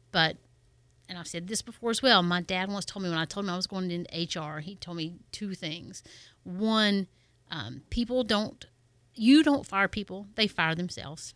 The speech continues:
And I found that to be pretty much true over the years. They've gotten themselves into a situation where they are therefore losing them jobs.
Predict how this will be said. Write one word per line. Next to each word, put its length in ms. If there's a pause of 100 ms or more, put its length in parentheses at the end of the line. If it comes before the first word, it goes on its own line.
(380)
And 120
I 60
found 320
that 200
to 100
be 400 (1120)
pretty 200
much 300
true 320 (160)
over 200
the 100
years. 220
They've 180
gotten 300
themselves 420
into 240
a 60
situation 800 (520)
where 160
they 140
are 100
therefore 320
losing 280
them 140
jobs. 460